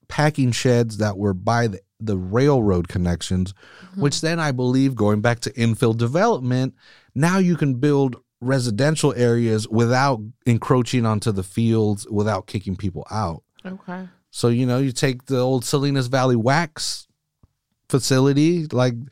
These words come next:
Speaker 2: Mm-hmm.
Speaker 1: man, that place burns down, like, every six months. Obviously, they have, like, hundred-year-old machines. That, that is a really old business.
Speaker 2: Yeah.
Speaker 1: If they had a new modern facility down the way,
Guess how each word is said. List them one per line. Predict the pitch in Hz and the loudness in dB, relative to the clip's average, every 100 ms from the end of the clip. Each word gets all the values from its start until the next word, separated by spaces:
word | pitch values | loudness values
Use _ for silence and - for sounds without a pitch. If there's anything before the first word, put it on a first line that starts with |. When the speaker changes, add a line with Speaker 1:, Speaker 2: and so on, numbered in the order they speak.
| - | -14
Speaker 2:
Mm-hmm. | 214 202 226 | -10 -8 -4
Speaker 1:
man, | 196 202 | 0 2
that | 233 | 4
place | 226 196 | 4 2
burns | 120 165 180 156 | 4 2 4 2
down, | 190 | 4
like, | 175 170 | 2 2
every | 185 | 2
six | 185 190 - | 2 0 0
months. | 175 160 - | -2 -2 0
Obviously, | 185 208 202 185 | 2 2 2 4
they | 175 | 4
have, | 170 160 | 4 2
like, | 135 | 2
hundred-year-old | 175 165 165 156 156 151 | 0 2 2 4 2 2
machines. | 131 117 165 127 | 0 0 0 0
That, | 127 131 | 2 2
that | 135 | 2
is | 123 | 2
a | 113 | 2
really | 131 131 117 | 4 2 2
old | 123 120 107 92 | 2 4 2 2
business. | 139 156 107 101 - - | 2 2 -2 -6 -8 -12
Speaker 2:
Yeah. | 196 185 165 160 | -12 -10 -12 -4
Speaker 1:
If | 143 - | -4 0
they | 156 | 0
had | 170 151 | 2 0
a | |
new | 131 143 147 | 0 2 2
modern | 139 131 131 123 | 2 2 0 -2
facility | 131 - 123 120 120 | -4 0 0 2 0
down | 110 110 107 | 0 0 0
the | |
way, | 98 123 131 113 | 0 2 2 2